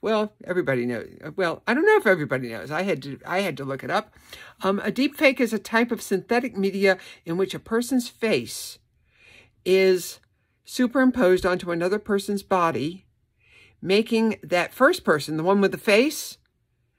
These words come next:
appear to do s-, thing, appear to say and do things that they did not actually say or do.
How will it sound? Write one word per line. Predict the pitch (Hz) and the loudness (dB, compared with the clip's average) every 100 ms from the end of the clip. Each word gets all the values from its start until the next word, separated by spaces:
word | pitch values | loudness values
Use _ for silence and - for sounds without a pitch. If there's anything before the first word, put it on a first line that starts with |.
| _ _ | _ _
appear | - - 247 294 | -10 -6 -2 0
to | 320 262 | 0 -4
do | 226 233 226 | -2 0 -2
s-, | - - - - | -4 -12 -16 -4
thing, | 226 208 - - - | -2 -2 -6 -16 -12
appear | - - 254 | -10 -4 -4
to | 262 | -4
say | 196 - 226 220 | -8 -4 -2 -4
and | 180 170 | -6 -6
do | 202 214 208 - - _ - | -4 -4 -4 -12 -20 _ -6
things | 202 214 202 | -2 -2 -4
that | 160 | -8
they | 156 151 143 | -8 -8 -10
did | 170 - | -14 -12
not | 151 147 | -12 -12
actually | - 143 - 139 | -14 -18 -16 -16
say | - 143 | -12 -12
or | 127 | -12
do. | - 135 | -12 -12